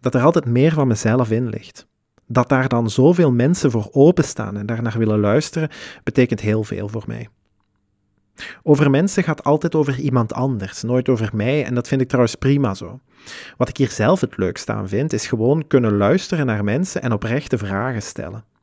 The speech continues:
Meer dan één keer was ik verwonderd, starstruck of gewoon heel erg diep onder de indruk van wat ik hoor. Sommige afleveringen kwamen dan weer heel dicht bij mijn eigen leven en wie ik ben, en dan heb ik daar nog dagen mee rondgelopen. Ik doe het nu precies op iets, eh,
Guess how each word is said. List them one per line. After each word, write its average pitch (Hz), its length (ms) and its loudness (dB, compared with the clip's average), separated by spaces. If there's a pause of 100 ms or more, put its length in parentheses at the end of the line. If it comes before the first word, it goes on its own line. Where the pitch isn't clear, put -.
(160)
Meer 147 200 2
dan 160 200 -2
één 165 300 2
keer 160 260 2
was 143 180 0
ik 135 120 -2
verwonderd, 123 760 0 (220)
starstruck - 840 0
of 131 100 -6
gewoon 127 240 2
heel 117 220 2
erg 120 200 0
diep 143 220 -2
onder 135 220 0
de 110 140 -2
indruk 139 420 0
van 110 160 -2
wat 110 120 -4
ik 104 80 -6
hoor. 104 460 -8 (760)
Sommige 147 360 4
afleveringen 139 600 4
kwamen 135 280 0
dan 127 140 2
weer 127 140 2
heel 131 180 2
dicht 139 200 0
bij 135 120 6
mijn 120 140 2
eigen 117 280 -2
leven 90 280 -10 (140)
en 117 140 -2
wie 117 100 4
ik 113 120 -2
ben, 117 220 4
en 160 100 0 (280)
dan 127 160 2
heb 127 100 2
ik 135 80 2
daar 127 140 4
nog 117 140 0
dagen 113 320 2
mee 113 120 -4
rondgelopen. 117 680 -8 (880)
Ik 120 140 -6
doe 151 80 8
het 160 100 8
nu 156 60 6
precies 156 340 4
op 180 100 4
iets, - 320 -4
eh, 147 140 -8